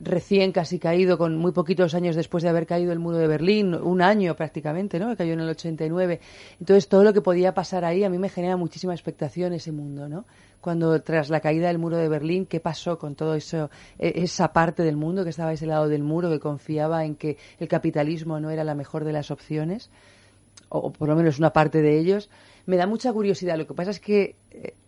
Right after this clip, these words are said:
no, no me la sacia la película. O sea, me parece que,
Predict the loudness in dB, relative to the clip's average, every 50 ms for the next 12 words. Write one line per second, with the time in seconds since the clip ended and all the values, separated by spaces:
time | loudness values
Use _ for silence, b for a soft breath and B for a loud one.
0 | _ _ -8 -8 -6 -2 0 0 0 0 2 0 2 2 4 4 2 2 2 0
1 | 0 0 0 -4 -4 -2 -4 -4 -6 -8 -8 -8 -8 -8 -10 -10 -10 -12 -14 _
2 | -20 -14 -12 -10 -10 -8 -8 -8 -8 -8 -8 -10 -8 -4 -2 -2 -2 -2 -6